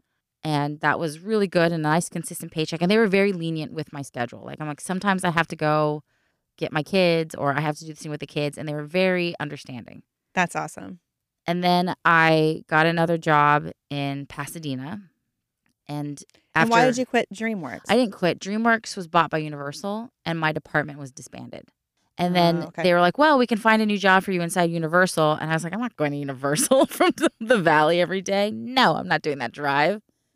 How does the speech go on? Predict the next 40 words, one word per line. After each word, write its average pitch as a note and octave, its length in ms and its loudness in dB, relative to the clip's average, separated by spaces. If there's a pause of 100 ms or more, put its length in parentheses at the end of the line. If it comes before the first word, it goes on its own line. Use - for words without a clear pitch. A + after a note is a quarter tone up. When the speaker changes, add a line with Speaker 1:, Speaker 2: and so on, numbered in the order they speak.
(100)
Speaker 2:
Gotcha. E3 500 -2 (140)
Speaker 1:
So F#3+ 220 2
I F3+ 160 6
went F#3 140 0
to F#3 80 -2
Pasadena D#3+ 520 -2
instead. D3+ 600 2 (160)
Uh, D#3+ 180 -4
stupid D#3+ 380 -8
me. D#3 320 -4
I E3+ 100 -6
was E3+ 120 -6
like, F3 140 -8
"I C#4 80 0
remember G3 360 2
working C#3+ 300 -4
in C#3 80 -6
Pasadena C#3+ 500 -8
before. A#2 320 -4
It C3+ 60 -2
was B3+ 120 -6
an A#3+ 60 -12
easy B3 320 -8
drive." A3+ 400 2
And D#3+ 100 -8
now D#3 220 -2
it's - 280 -16 (420)
twice C#3+ 280 -4
as C#3 120 -18
long. G#2 240 -20 (340)
Speaker 2:
Oy. F#3 200 0
Speaker 1:
It's D3+ 100 -8
insane. C3 280 -18 (680)
But G3 140 4
I F#3+ 160 2 (160)
took C4 180 -4
the D4 80 0
job A#3+ 300 2
there. C#3+ 440 -4 (1040)
And D#3 420 0